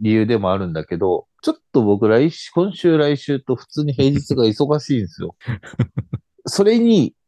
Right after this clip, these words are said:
Speaker 1: これを投入してしまうと、なんかまあ、いろいろ支障が出ると。
Speaker 2: まあまあ、そうだね。生活が破綻する可能性があると。
Speaker 1: 多分買うのはね、来、再来週かな。
Speaker 2: とりあえず買っとく、
Speaker 1: うん。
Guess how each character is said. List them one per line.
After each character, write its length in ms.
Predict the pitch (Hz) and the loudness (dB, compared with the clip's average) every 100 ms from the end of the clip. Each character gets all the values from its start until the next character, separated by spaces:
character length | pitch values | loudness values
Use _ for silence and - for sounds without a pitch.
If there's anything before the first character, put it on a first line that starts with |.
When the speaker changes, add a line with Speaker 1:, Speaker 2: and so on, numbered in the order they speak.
| _ - | _ -2
Speaker 1:
こ 140 | 165 | 2
れ 100 | 165 | 6
を 140 | 160 | 6
投 320 | 151 - 143 135 | 4 2 2 4
入 140 | 131 | 0
し 60 | - | 0
て 100 | 135 | 0
し 100 | 139 | 2
ま 120 | 117 | 0
う 80 | 117 | 0
と、 380 | 123 107 - _ | 0 0 -2 _
な 120 | 127 139 | -4 -2
ん 20 | |
か 100 | 92 | 0
ま 120 | 95 | 0
あ、 40 | 92 | 0
い 40 | |
ろ 40 | 101 | 2
い 20 | 120 | 0
ろ 40 | |
支 160 | - 143 | 2 0
障 260 | - 160 | 2 0
が 100 | 135 | 0
出 140 | 143 147 | 0 0
る 100 | 117 | 0
と。 80 | |
Speaker 2:
ま 100 | 85 | 0
あ 40 | 85 | 0
ま 60 | |
あ、 40 | 80 | 0
そ 200 | 95 82 | 2 0
う 20 | |
だ 100 | 78 | 0
ね。 200 | 95 104 | -4 -6
生 220 | - 104 | -6 -4
活 240 | 104 101 101 | -4 -4 -4
が 80 | 92 | -4
破 120 | - | -6
綻 200 | 98 90 | -4 -2
す 100 | - | -2
る 100 | 90 | -4
可 100 | 87 | -2
能 140 | 87 80 | -4 -4
性 200 | 82 80 | -6 -6
が 340 | 82 80 82 | -6 -6 -6
あ 60 | 82 | -6
る 120 | 143 | -8
と。 180 | - _ _ - | -10 _ _ -6
Speaker 1:
多 160 | 226 | -4
分 240 | 196 143 113 | 0 -2 -2
買 220 | - 151 | -2 0
う 100 | 196 196 | 0 -2
の 80 | |
は 160 | 131 107 | -4 -2
ね、 400 | 107 101 98 95 | -2 -2 -2 -2
来、 320 | 95 123 135 | -2 -2 -4
再 340 | - - - 107 | -10 -18 -4 0
来 180 | 131 160 | 0 -2
週 160 | 170 | -6
か 120 | 160 | -6
な。 380 | 160 170 175 185 _ _ - | -4 -2 -2 -4 _ _ -4
Speaker 2:
と 60 | |
り 80 | 139 | -2
あ 20 | 165 | -2
え 20 | |
ず 100 | 131 | -4
買 120 | - | -6
っ 140 | 123 | -2
と 120 | 113 98 | -2 0
く、 60 | |
Speaker 1:
う 60 | 92 | -2
ん。 160 | 90 | -2